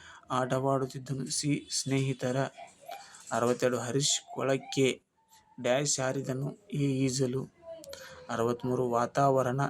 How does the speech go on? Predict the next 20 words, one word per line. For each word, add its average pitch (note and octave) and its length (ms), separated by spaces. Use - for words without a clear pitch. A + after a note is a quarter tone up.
ಡ್ಯಾಶ್ C3+ 340
ಆಗಿತ್ತು. C3 420
ಸಾಧಾರಣ C3 600
ಬಿಸಿಲು. B2+ 600
ಅರವತ್ನಾಲ್ಕು, B2+ 680
ಕೊಳದಲ್ಲಿ C#3 600
ಬೇರೆ C#3 400
ಯಾರೋ C#3 320
ಇದ್ದನು. C3 520
ಎ C#3 180
ಕೆಲವು B2+ 360
ಬಾತುಕೋಳಿಗಳು. C3 880
ಅರವತ್ತೈದು, C3 920
ಹಾರಿದ C3 460
ಪದದ C3+ 400
ಅರ್ಥ C3+ 240
ಕೊಡುವ C#3 280
ಮತ್ತೊಂದು C#3 480
ಪದ C#3+ 220
ಜಿಗಿದ. C3 340